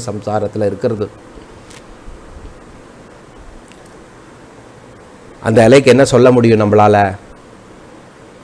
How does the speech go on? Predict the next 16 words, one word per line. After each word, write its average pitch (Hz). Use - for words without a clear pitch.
இல்லையா? 104
அந்த 98
அலை 117
வந்து 107
இப்படி 101
express 120
பண்ணித்துனா 110
என்ன 113
சொல்ல 127
முடியும் 110
நம்மளால? 98
என்ன 143
சொல்ல 139
முடியுமா? 107
"அலையே, 117
நீ 120